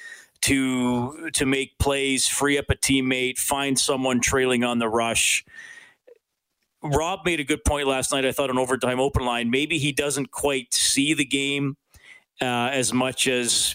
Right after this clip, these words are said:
McDavid, Nugent Hopkins, and Draisaitl do. Of course he wouldn't, but is that why he, he might at the moment be better suited for a third line type of role,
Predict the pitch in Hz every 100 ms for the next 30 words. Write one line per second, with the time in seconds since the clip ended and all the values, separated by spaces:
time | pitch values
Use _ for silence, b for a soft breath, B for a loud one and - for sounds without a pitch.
0 | - 139 107 127 123 123 120 127 117 110
1 | 120 120 131 113 110 117 113 - 113 104
2 | 120 113 151 135 - 110 127 131 117 -
3 | 123 - B B B 143 139 117 151 165
4 | 147 135 147 143 139 - 139 131 123 135
5 | 135 131 143 139 - 131 - 123 131 156
6 | 139 113 127 113 135 135 127 - 135 131
7 | - 127 117 - 135 123 120 127 131 120
8 | 120 107 101 104 101 92